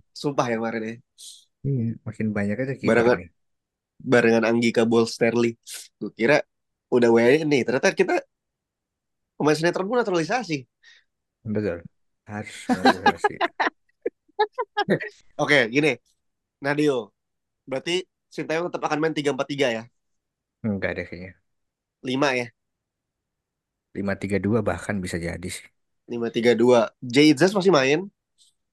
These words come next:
Speaker 1: Rido pasti main. Hapner pasti main. Nah, kanan kiri itu siapa tuh? Kiri gue rasa sih Arhan sih pasti.
Speaker 2: Asnawi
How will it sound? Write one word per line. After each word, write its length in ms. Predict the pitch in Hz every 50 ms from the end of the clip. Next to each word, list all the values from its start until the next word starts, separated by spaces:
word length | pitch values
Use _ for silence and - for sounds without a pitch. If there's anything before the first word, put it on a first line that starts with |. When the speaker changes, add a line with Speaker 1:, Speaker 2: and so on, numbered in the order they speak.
| _ _ _ _ _ - 117 -
Speaker 1:
Rido 240 | 147 156 156 175 180 -
pasti 180 | 156 151 - 156 143 135
main. 240 | 123 127 147 170 180 185 - _ -
Hapner 300 | 147 143 - - 170 165 165
pasti 200 | - 156 - 165 147 143
main. 220 | 147 147 143 131 110 101 - _ _ _ _ _ _ _ _ _ _ _ _ _ _ _ 143
Nah, 140 | 156 151 139 120 - _ _ _ _ _ _ _ _ _ _ _ _ _ _ _ _ _ _ _ _ _ _ _ -
kanan 220 | 160 156 156 156 151
kiri 140 | 185 202 214 214
itu 80 | 208 180 175
siapa 160 | 180 165 175 165
tuh? 100 | 156 127 117 - _ _ _ -
Kiri 160 | - 175 185 226 202
gue 100 | 214 208 185
rasa 140 | 180 180 220 208
sih 80 | 240 - -
Arhan 180 | 165 180 196 190 170
sih 80 | 160 143
pasti. 180 | 147 147 - 143 139 - _ _ _ _ _ _ _ _ _ _ _ _ _ _ _ _ _ _ _ _ _ _ _ _ _ _ _ _ _ _ _ _ _ _ _
Speaker 2:
Asnawi 300 | _ _ - 113 117 143